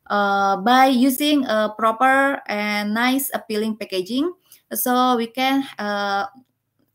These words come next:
enhance a brand image and also, uh, get, uh, the consumer's trust, uh, rather than, uh, food products with,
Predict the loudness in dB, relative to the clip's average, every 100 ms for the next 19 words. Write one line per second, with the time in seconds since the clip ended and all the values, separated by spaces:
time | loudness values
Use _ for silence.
0 | _ -6 -4 -2 0 0 -2 -4 -2 -4
1 | -4 -8 -4 -4 -4 -6 -4 -2 -2 -2
2 | 0 2 0 -2 -20 -8 -2 0 0 0
3 | -4 0 0 -2 -6 -4 -6 -6 -4 -4
4 | -6 -8 -6 -4 -2 -4 -6 -18 -14 -8
5 | -6 -6 -6 -4 -2 0 2 2 2 0
6 | -2 -12 _ _ -8 0 0 0 -2 -4
7 | -2 -2 2 2 2 -2 -10 -8 -4 -4
8 | -4